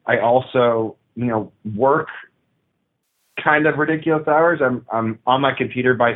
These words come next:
seven most mornings, um, and I'm, I'm done with, with that p-,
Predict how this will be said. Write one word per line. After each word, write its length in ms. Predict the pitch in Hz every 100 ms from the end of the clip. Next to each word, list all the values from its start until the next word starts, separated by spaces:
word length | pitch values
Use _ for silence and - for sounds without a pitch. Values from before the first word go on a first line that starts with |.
| -
seven 320 | 120 123 131
most 240 | 127 127 127
mornings, 480 | 127 135 147 147 - _ _ _ _ -
um, 300 | 113 117 120
and 100 | 113
I'm, 280 | 110 110 - -
I'm 480 | 110 107 104 95 92
done 340 | 120 123 123
with, 200 | 117 117 - _ 113
with 200 | 107 127
that 320 | 123 -
p-, 80 | -